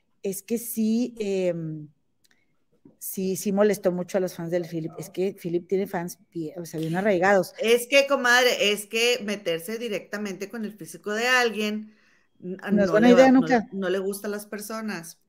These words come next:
Speaker 2: Y
Speaker 1: Paz
Speaker 2: a, y a mí
Speaker 1: Manualidades
Speaker 2: me
Speaker 1: también.
Speaker 2: cae, me, a mí me cae bien Inés, y yo agradezco mucho el día que le solicitamos que, pues, si podemos usar su material, nos lo prestó y todo, pero sí siento que,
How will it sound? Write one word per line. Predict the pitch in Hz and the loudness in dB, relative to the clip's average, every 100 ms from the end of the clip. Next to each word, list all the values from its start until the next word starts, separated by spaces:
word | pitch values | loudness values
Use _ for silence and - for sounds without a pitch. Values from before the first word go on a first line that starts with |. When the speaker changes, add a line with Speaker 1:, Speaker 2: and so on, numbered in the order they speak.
| _ | _
Speaker 2:
Y | 233 254 | 6 10
Speaker 1:
Paz | 240 247 | 10 10
Speaker 2:
a, | 277 | 10
y | 254 | 10
a | 233 | 10
mí | 247 | 6
Speaker 1:
Manualidades | |
Speaker 2:
me | 294 | 4
Speaker 1:
también. | 226 302 | 2 2
Speaker 2:
cae, | - - | 0 -6
me, | - - - | -8 -8 -4
a | 233 | -2
mí | 247 | 0
me | 311 | 0
cae | 311 302 | 2 2
bien | 294 269 | 2 0
Inés, | 277 262 247 240 | 0 0 0 0
y | 233 | 0
yo | 202 | 2
agradezco | 220 226 214 220 | 2 0 -2 -4
mucho | 214 220 226 | -4 -2 -2
el | 208 | 0
día | 180 175 | -2 -4
que | 214 | -4
le | 214 214 | -6 -4
solicitamos | 196 190 190 - 190 196 | -8 -8 -8 -2 -2 -4
que, | 214 185 180 185 - | -4 0 0 -2 -10
pues, | - | -12
si | - | -12
podemos | 196 175 170 208 | -6 -6 -6 -10
usar | 214 202 - | -6 -6 -6
su | 202 | -8
material, | 220 254 254 262 220 247 - - - _ - | -6 -4 0 2 2 0 -6 -20 -20 _ -6
nos | 202 196 | 0 4
lo | 190 185 | 2 2
prestó | 190 190 185 | -2 0 0
y | 185 190 | -2 2
todo, | 240 214 220 214 | 2 4 2 2
pero | 185 180 | 2 2
sí | 180 180 | -2 -8
siento | - 180 185 202 | -4 -4 -4 -8
que, | 214 | -10